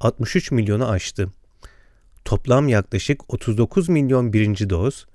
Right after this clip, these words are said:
yirmi bir milyon ikinci doz ve üç buçuk milyon üçüncü doz aşı uygulandı. Sağlık Bakanı Fahrettin Koca Twitter hesabından yaptığı paylaşımda, Tedbirlere taviz vermeden uyalım, bayramda tedbirlere uymak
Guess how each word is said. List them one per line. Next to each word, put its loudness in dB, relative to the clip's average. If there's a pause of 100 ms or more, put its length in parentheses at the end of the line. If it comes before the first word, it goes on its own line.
(220)
yirmi 4
bir 4
milyon 2
ikinci -4
doz 0
ve 0
üç -4
buçuk -6
milyon 0 (340)
üçüncü 0
doz 2
aşı 2
uygulandı. 0 (960)
Sağlık 4
Bakanı 2
Fahrettin 0
Koca -2
Twitter 2
hesabından 2
yaptığı -2
paylaşımda, -2 (680)
Tedbirlere 4
taviz 4
vermeden 4
uyalım, 2 (360)
bayramda 6
tedbirlere 4
uymak 0